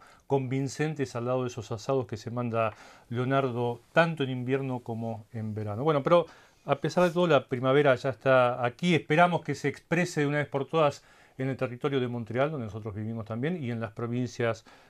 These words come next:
del este, del oeste, en el norte, en todos aquellos que habitan en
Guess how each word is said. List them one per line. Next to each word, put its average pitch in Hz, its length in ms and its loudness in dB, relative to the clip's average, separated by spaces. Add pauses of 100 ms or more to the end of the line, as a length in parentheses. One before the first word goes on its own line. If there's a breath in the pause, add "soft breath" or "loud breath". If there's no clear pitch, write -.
(120)
del 113 220 -4
este, 139 460 2
del 107 140 -6
oeste, 127 560 0
en 98 100 -12
el 101 140 -8
norte, 135 480 0
en 110 100 -8
todos 123 320 -6
aquellos 110 300 -8
que 110 80 -6
habitan 117 380 -4 (420 soft breath)
en 117 320 -6